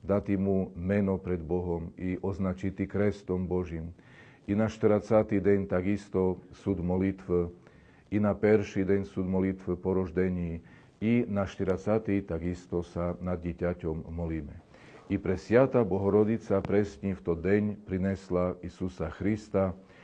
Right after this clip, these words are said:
že by prinesli Bohu žertvu, to znamená obetu, taký jak dar. E, i poďakovati Bohu, i priniesli mu dajaký dar, i poprositi blahoslovinia na ďalší život.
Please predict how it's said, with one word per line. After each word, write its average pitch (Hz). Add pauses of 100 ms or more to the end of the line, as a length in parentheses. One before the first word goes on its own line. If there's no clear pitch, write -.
(400)
že 113
by 123 (160)
prinesli 98
Bohu 92 (160)
žertvu, 92
to 87
znamená 92
obetu, 98
taký 82
jak 82
dar. 90
E, 76 (960)
i -
poďakovati 98
Bohu, 87
i 117
priniesli 107
mu 95 (320)
dajaký 92
dar, 92 (400)
i 135
poprositi 104
blahoslovinia 87 (320)
na 90
ďalší 85
život. 76